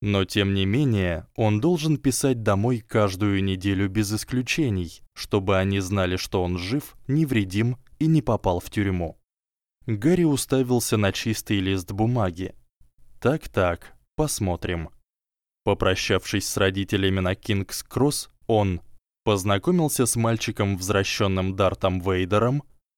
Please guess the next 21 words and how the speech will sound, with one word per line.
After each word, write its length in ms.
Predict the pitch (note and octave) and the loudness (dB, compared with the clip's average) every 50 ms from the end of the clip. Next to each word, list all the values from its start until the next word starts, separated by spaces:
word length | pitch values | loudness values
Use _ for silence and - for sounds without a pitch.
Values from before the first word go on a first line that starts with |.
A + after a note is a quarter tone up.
| _ _ _ - | _ _ _ -2
подружился 760 | - A2 G2+ A2 G#2 G#2+ G2+ G2+ D3+ E3+ D#3 - - C3+ A#2+ | 0 0 2 2 2 2 2 2 0 0 0 0 0 0 0
с 80 | - - | 0 0
тремя 340 | B2+ A2+ A2 A2 G#2 G2+ | 0 2 2 2 2 2
самыми 480 | G2 - - A2 G2 G2 G2 G2 G2 G2 | 2 2 2 2 2 2 2 0 0 0
печально 520 | - G#2 - - - A2 G2 F#2+ F#2+ F#2+ | -2 -2 -2 0 2 2 2 2 2 0
известными 720 | G2+ - A#2+ A2+ G2 F#2+ F#2+ G2+ F#2+ - - G#2 G2 F#2+ F#2 | -2 -2 -4 -4 -4 -2 0 0 0 0 -2 -2 -2 -2 -2
шутниками 600 | - - G2+ - - G#2 F#2+ - G#2 F#2 F2+ F#2 | -2 -4 -4 -4 -2 -4 -2 0 0 0 0 0
в 100 | - - | -2 -4
Хогвартсе, 760 | - - G2+ F#2 F#2 F2+ F#2+ G2+ G2+ G#2+ - - - C#3 C#3 - _ _ _ _ _ _ _ _ _ | -2 0 0 0 0 0 0 0 0 -2 -2 -4 -4 -4 -4 -6 _ _ _ _ _ _ _ _ _
встретился 680 | - - - - - D#3+ F3 F3 - A#2+ G#2 - - G2 | -10 -10 -8 -2 0 0 0 2 0 0 0 0 -2 -2
с 100 | F#2 F2+ | -2 -4
Гермионой, 800 | F#2 F#2+ A2 G2 G2 G2+ F#2 F2 E2+ F2+ F#2+ A2 B2 C3 B2 - - - _ _ _ _ _ _ - | -4 -2 -2 0 0 2 0 0 0 0 0 0 0 -2 -4 -8 -18 -20 _ _ _ _ _ _ -4
ну 180 | - G#2+ G#2+ G2 | 0 2 4 4
а 80 | F#2+ | 4
потом 360 | - - G2 - - E3+ D#3+ C#3+ | 4 2 2 2 2 0 0 0
еще 380 | B2 A2 G2+ - - - G#2+ | 0 0 -2 -2 0 2 4
этот 320 | G2 G2 G2 - G2+ - - | 4 4 2 0 -2 -4 -2
инцидент 580 | - A#2+ G#2+ - - A2 G#2 G2 G#2 G2+ F#2+ - | -2 -2 -2 -2 0 -2 0 0 0 0 0 -2
с 80 | - - | -2 -2
распределяющей 960 | G#2 G2 - - - G#2 F#2+ G2+ F#2+ F#2+ F#2 F#2 F#2 F#2 - - - G#2 G2+ | -2 -2 -2 -2 -4 -2 0 0 0 0 2 0 0 -2 -4 -4 -4 -4 -4
шляпой. 680 | - - - - F2+ E2+ E2+ E2 - G#2+ B2 C3 - | -4 -4 -4 -2 -2 -2 -2 -2 -2 -2 -2 -4 -8